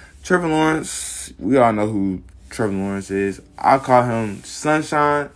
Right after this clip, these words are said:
If you don't get that reference, you're too young. Um, Trevor Lawrence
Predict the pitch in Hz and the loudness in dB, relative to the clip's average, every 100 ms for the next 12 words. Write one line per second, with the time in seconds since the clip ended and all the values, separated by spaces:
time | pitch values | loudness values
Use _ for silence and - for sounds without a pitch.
0 | - 117 117 123 127 110 123 113 120 123 | -10 -8 -4 0 0 0 2 4 2 0
1 | 123 120 - - 113 117 120 107 117 131 | -2 -4 -8 -8 -6 -4 -2 0 2 2
2 | 139 131 - - - - - - _ _ | 2 -2 -10 -20 -20 -20 -20 -20 _ _
3 | _ - 120 127 123 120 120 120 123 120 | _ -6 0 2 2 0 -2 -2 -2 -4
4 | 113 - - - _ _ _ _ 147 156 | -8 -14 -20 -20 _ _ _ _ 0 2
5 | 143 135 135 127 - | 2 2 2 2 -2